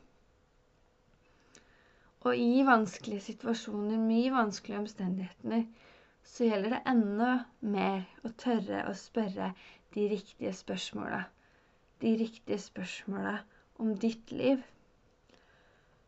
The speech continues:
For med de riktige spørsmåla så kan du få de riktige svar.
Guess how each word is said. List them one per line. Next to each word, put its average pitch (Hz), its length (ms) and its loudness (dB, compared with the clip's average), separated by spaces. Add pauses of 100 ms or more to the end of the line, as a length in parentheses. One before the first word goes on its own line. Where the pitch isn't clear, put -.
(280)
For 254 80 0
med 226 160 2
de 240 100 6
riktige 233 340 0
spørsmåla 208 580 -6
så 226 100 -8
kan 214 140 -4
du 202 80 -10
få 214 180 -4
de 208 100 2
riktige 202 460 -6
svar. 190 380 -4